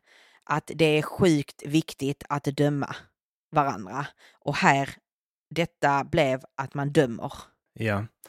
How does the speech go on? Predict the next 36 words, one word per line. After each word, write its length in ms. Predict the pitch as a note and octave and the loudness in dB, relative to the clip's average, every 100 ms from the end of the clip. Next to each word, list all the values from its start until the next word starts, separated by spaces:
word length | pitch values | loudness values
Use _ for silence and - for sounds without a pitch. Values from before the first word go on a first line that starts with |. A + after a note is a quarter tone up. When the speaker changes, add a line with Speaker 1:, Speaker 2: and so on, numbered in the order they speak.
| - - | -18 -6
Speaker 2:
och 100 | A#2 | 0
sen 220 | A#2+ A2 | 2 2
är 40 | |
det 100 | G#2 | 0
klart 360 | G#2 B2 G#2 - | 2 2 2 0
att 280 | G2 _ - | -4 _ -2
det, 280 | G#2+ G2+ - | 0 0 0
det 80 | |
här 120 | A2 A2 | 2 2
är 40 | |
ju 60 | G#2 | 2
en 80 | G#2 | 0
sån 220 | A2+ G2+ | -2 0
sak 220 | G#2+ G2 | -2 -2
som 120 | G2+ | -6
skapar 320 | - G#2 - | -4 -4 -4
rubriker. 640 | F#2+ F#2+ G#2 G2+ - - F2+ - _ _ - | -6 -4 -2 -2 -4 -8 -10 -14 _ _ -4
Speaker 1:
Mm. 180 | D#3+ D#3+ | 0 2
Speaker 2:
När 80 | G2+ | 2
man 340 | G2 G2 G#2 | 0 0 0
målar 380 | G2+ G2+ G2+ G#2+ | 0 2 2 0
ut 180 | G2 - | -2 -4
stereotyper 960 | - G#2+ G2 F#2+ - G2+ - F#2+ F#2 - | -4 -2 -2 -2 -2 -4 -4 -6 -6 -6
och 280 | - G#2 F2+ | -8 -8 -8
får 440 | - - G#2 F#2+ | -12 -4 -2 -2
en 220 | F#2+ F#2 F#2+ _ - | -2 -4 -8 _ -10
vi 260 | A2 G#2 F#2 | -4 -2 -2
och 80 | F#2 | 0
dom-känsla. 800 | G2+ G2+ - F2+ E2 - F2+ G2 | -2 -2 -4 -6 -6 -8 -8 -10
Och 180 | - G2 | -10 -10
d-, 120 | F2+ - - | -10 -14 -12
eh, 300 | G#2+ G2 F#2+ | -10 -6 -6
man, 400 | F#2 G2 F#2+ F#2 - | -4 -4 -4 -6 -10
man 160 | G#2+ G#2 | -10 -4
får 220 | - A2+ | 0 0
folk 320 | - A2+ G2+ | 0 -2 -2